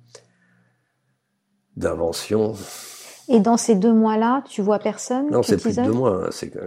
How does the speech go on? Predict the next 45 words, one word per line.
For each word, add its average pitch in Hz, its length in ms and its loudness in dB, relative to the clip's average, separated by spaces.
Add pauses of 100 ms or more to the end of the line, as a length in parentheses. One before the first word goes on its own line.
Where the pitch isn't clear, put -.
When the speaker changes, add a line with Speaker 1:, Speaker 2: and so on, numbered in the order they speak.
Speaker 1:
c'est - 420 -10
décembre, 120 480 -2
janvier, 90 480 -2
février, 92 360 -4
c'est - 160 -8
trois 120 220 0
mois, 107 300 -2
Speaker 2:
Trois 233 200 -2
Speaker 1:
oui. 220 40 0
Speaker 2:
mois. 196 240 -4
Donc 202 220 -8
ces - 120 -4
trois 233 260 0
mois-là, 226 460 2 (360)
tu - 180 -6
Speaker 1:
Oui, 117 140 8
Speaker 2:
t'isoles 117 120 6 (140)
Speaker 1:
dans, 87 140 2
Speaker 2:
totalement ? 240 200 2
Speaker 1:
là 95 120 8
je 85 120 -2
m'isole 90 400 0
complètement 90 600 -2
et - 100 -2
je, - 140 -8
voilà. - 400 -6 (1040)
Speaker 2:
Et 233 120 6
tu 226 160 2
as 226 60 10
utilisé 226 420 2
le 226 80 2
mot 214 140 4
d'exaltation. 202 760 0 (360)
Speaker 1:
Euh, 107 40 -2
ouais. - 20 0
Ouais. 95 220 -2 (2000)
Speaker 2:
Il 208 140 2
te - 100 -20
faut, 214 300 0 (420)
tu - 140 -2
le 202 60 0
sens 220 280 2
dès 220 100 6
le 214 60 6
départ, 254 480 4